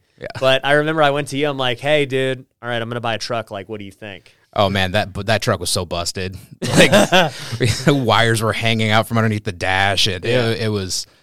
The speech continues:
Speaker 1: yeah, it was, it was trivial, for sure.
Speaker 2: Yeah, for those of you who don't know, I actually, um, went on Craigslist 'cause that's where I was buying my inventory anyway. <laughs> And, uh, they had this Chevy Silverado that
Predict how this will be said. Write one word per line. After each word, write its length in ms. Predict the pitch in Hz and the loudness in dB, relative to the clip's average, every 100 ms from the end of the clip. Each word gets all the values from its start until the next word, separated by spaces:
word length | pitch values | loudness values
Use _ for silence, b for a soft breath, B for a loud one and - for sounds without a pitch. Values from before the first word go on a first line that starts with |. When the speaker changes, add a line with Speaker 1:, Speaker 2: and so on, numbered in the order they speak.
| b b b b _ _ | b b b b _ _
Speaker 1:
yeah, 500 | 101 101 107 98 95 | -4 0 2 2 0
it 20 | 98 | -2
was, 180 | 90 95 | -4 -8
it 80 | 110 | -6
was 140 | 98 | -6
trivial, 340 | - 110 87 87 | -2 -2 -2 -8
for 240 | - 110 | -6 -4
sure. 320 | 92 104 82 - - | -2 -2 -4 -8 -4
Speaker 2:
Yeah, 360 | 139 127 117 | 0 2 0
for 160 | 107 135 | -2 -2
those 160 | 131 123 | -2 -2
of 40 | |
you 40 | |
who 40 | 127 | -2
don't 200 | 120 117 | -2 -2
know, 180 | 120 117 | -2 -2
I 220 | - 117 | -2 -2
actually, 540 | 117 117 - 120 113 107 | 0 -2 -6 -6 -6 -6
um, 360 | 101 95 90 _ _ _ - _ _ _ _ | -8 -10 -16 _ _ _ -20 _ _ _ _
went 160 | 127 160 | 0 2
on 80 | |
Craigslist 520 | 165 156 113 120 135 - | 2 0 -2 -6 -8 -10
'cause 120 | 107 | -8
that's 180 | 117 107 | -8 -8
where 80 | |
I 40 | 107 | -10
was 100 | 101 | -10
buying 240 | 110 104 | -10 -10
my 100 | 95 | -10
inventory 400 | 98 104 101 90 | -14 -14 -14 -14
anyway. 360 | 95 101 85 85 b b | -12 -14 -16 -20 b b
<laughs> 260 | b b - | b b -10
And, 500 | 131 131 - 151 131 | -6 -4 -2 -2 -2
uh, 340 | 131 113 107 101 B B 107 B 123 - | -2 -2 -4 -8 B B -20 B -14 -4
they 100 | 135 | 0
had 140 | 143 131 | 2 2
this 140 | 131 | -2
Chevy 420 | - 143 147 175 | -2 -2 -2 -4
Silverado 960 | 156 160 143 143 123 104 98 98 107 117 _ _ _ 104 | -6 -4 -4 -2 -2 -2 -4 -6 -8 -12 _ _ _ _
that 300 | 113 113 110 | -4 -4 -4